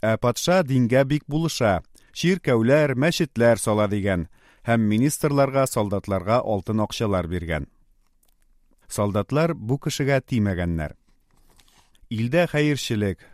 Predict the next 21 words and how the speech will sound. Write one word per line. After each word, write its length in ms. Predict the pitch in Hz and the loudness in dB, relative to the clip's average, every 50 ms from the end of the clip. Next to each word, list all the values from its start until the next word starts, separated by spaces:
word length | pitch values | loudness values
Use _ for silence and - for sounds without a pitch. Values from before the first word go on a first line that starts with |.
| - - - | -20 -4 0
ачлык. 600 | 113 127 127 - - - 107 98 92 85 - - _ _ _ - _ _ _ _ - - | 0 0 0 0 -4 -4 -4 -4 -4 -4 -8 -14 _ _ _ -20 _ _ _ _ -6 -4
Ә 120 | 110 104 | -4 -2
патша 440 | - 98 95 - - - 139 160 165 | 0 -2 -2 -2 0 0 2 2 4
да, 240 | 165 165 165 156 123 | 4 2 2 2 2
министрлар 760 | 113 120 131 156 175 170 - - 160 147 151 151 151 139 | 2 2 4 2 2 0 0 -2 0 0 2 0 0 0
да, 260 | 131 139 135 135 135 123 | 0 2 2 2 2 2
байлар 500 | 101 98 110 110 113 117 131 139 139 135 | 0 0 0 0 2 2 2 2 0 0
да 160 | 135 135 127 | 0 0 2
моны 220 | 117 107 107 110 | 2 2 0 0
күрмәгәннәр. 800 | - - 113 101 98 101 98 92 95 92 90 87 85 80 73 - _ _ _ _ _ _ _ _ - - _ _ _ _ _ _ - | -2 -2 -2 -2 0 -2 -2 -2 -2 -2 -2 -2 -2 -4 -6 -8 _ _ _ _ _ _ _ _ -20 -20 _ _ _ _ _ _ -2
Бер 200 | 120 180 208 - | -2 -2 -2 0
көнне 340 | - 185 175 175 175 170 165 | 0 0 2 2 0 0 -2
солдатлар 640 | - 127 117 113 123 120 - - 156 160 160 147 | 0 -2 0 0 0 -2 0 0 -2 0 0 -2
патшага 640 | - 127 127 - - - 113 104 101 104 98 92 - - - | -2 -2 -2 -2 -2 -2 -2 0 0 0 -2 -2 -4 -6 -12
батыр 420 | 113 101 123 131 131 - 147 131 | -4 0 0 0 2 0 -2 -2
егетне, 640 | 123 117 104 101 101 - - 120 139 160 160 160 160 - _ | 0 -2 -2 -2 -4 -4 -2 0 0 0 0 -2 -4 -8 _
бөкре 420 | 127 113 120 127 - 156 151 156 143 | -6 -2 -2 -2 0 2 2 2 2
бабайны, 640 | 123 113 95 104 101 101 101 110 131 147 156 147 - _ _ _ _ - | 2 0 2 0 0 0 0 0 0 0 -2 -2 -6 _ _ _ _ -4
әтисез-әнисез 960 | - 113 110 - 113 107 - 170 156 151 135 127 123 117 - - 120 113 107 107 | -4 -4 -2 -2 -4 -4 -4 -4 -2 0 0 2 2 0 0 -2 -4 -4 -4 -4
егетне 400 | 107 107 123 123 - 101 104 98 | -2 -2 -2 -2 -2 -2 -4 -4
китергәннәр. 720 | - - 82 - 101 90 92 90 90 85 82 76 71 - | -4 -6 -8 -6 -6 -4 -2 -2 -2 -2 -4 -4 -6 -10